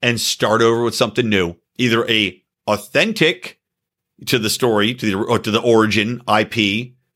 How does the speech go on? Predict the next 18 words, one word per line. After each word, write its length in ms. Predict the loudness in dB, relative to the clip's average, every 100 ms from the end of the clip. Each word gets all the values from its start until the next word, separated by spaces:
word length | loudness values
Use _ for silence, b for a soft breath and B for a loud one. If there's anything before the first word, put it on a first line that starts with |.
| _ _ _ -4
remake, 760 | 0 2 2 0 -2 -8 -20 _ _ _ _ _ _ _ _ -20 -20 b b _ _ 0
or 260 | 4 6 4
something 500 | 2 0 0 0 0
brand 420 | 0 0 0 -2
spanking 500 | -4 -4 -4 -6 -8
new. 180 | -12 -20 -20 _ _ _ _ -8
How 100 | -2
about 200 | 0 0
that? 320 | -2 -4 -16 -20
Can 160 | -14 -4
you 60 |
do 200 | 0 0 0
anything 420 | 0 0 2 2
new, 160 | 2 0
Disney? 400 | 0 -2 -6 -10 _ _ _ _ _ _ _ _ _ _ _ _
'Cause 140 | -8 -2
right 180 | -2
now, 480 | 0 2 2 0 -4